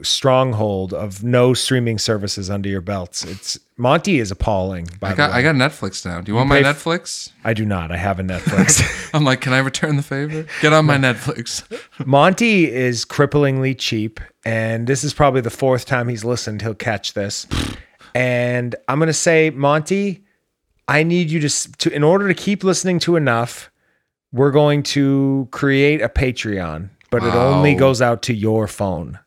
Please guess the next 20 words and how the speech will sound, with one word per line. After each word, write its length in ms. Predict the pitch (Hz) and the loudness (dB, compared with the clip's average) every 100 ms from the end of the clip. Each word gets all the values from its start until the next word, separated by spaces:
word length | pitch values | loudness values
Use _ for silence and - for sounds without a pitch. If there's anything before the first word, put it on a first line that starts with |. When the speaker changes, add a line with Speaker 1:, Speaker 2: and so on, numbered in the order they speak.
| - | -8
Speaker 1:
and 140 | 107 | -4
Speaker 2:
Okay. 40 | 104 | 0
Speaker 1:
your 600 | 107 110 110 107 107 101 - _ - | 2 2 2 0 -2 -6 -12 _ -6
tablet, 520 | - 107 95 104 101 | 0 0 0 -4 -4
whatever 300 | 101 104 98 | -4 -2 -2
you 120 | 98 | -2
use 280 | 95 92 92 | 0 -2 -4
to 120 | - | -6
listen. 440 | 87 82 - 73 - _ _ _ | -6 -6 -6 -10 -12 _ _ _
Speaker 2:
This 180 | 202 196 | -16 -10
might 200 | 143 139 | -8 -6
be 280 | - 123 113 | -4 -2 0
Speaker 1:
So 120 | 110 127 | 2 2
just 420 | 104 135 131 - | 4 2 2 0
Monty 380 | 123 113 - 107 | 0 0 -2 -4
has 180 | 98 | -4
to 100 | - | -6
pay 200 | 98 98 | -4 -4
for 200 | 92 95 85 | -4 -4 -6
enough. 420 | 80 57 - | -6 -10 -16